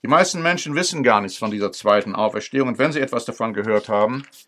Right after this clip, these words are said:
dann missverstehen sie, was hier gesagt wird. In Offenbarung zwanzig, die Verse elf und zwölf. Da heißt, „Ich sah einen großen weißen Thron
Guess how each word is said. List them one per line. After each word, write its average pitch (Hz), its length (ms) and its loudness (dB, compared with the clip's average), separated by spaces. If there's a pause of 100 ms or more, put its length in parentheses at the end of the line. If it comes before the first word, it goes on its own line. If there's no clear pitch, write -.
(380)
dann 131 180 0
missverstehen 117 720 -2
sie, 110 360 -6
was - 140 -8
hier 113 80 -6
gesagt 139 420 -2
wird. - 560 -8 (520)
In - 100 -10
Offenbarung 143 520 4
zwanzig, 147 600 2
die 135 80 -4
Verse 120 360 0
elf 131 560 0 (360)
und 123 280 -8
zwölf. - 640 0 (1400)
Da 92 120 -8
heißt, 135 220 4
„Ich 139 100 -4
sah 143 100 6
einen 139 200 4
großen 131 360 2
weißen 131 320 4
Thron 139 400 -4